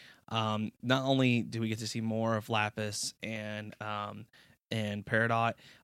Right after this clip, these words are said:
but we, we get to see that kind of classic, like, "Oh, well, we have to fill in these roles." I, I've seen this kind of premise before, but it's, it was very fun to get to see these two, or this,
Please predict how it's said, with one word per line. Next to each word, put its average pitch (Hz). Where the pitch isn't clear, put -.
but -
we, 113
we 127
get 117
to 123
see 117
that 110
kind 110
of 110
classic, 110
like, 107
"Oh, 143
well, 123
we 135
have 139
to 123
fill 123
in 117
these 117
roles." 113
I, 117
I've 117
seen 143
this 123
kind 123
of 110
premise 113
before, 131
but 113
it's, -
it 120
was 113
very 110
fun 110
to 107
get 104
to 104
see 107
these 120
two, 107
or 117
this, 120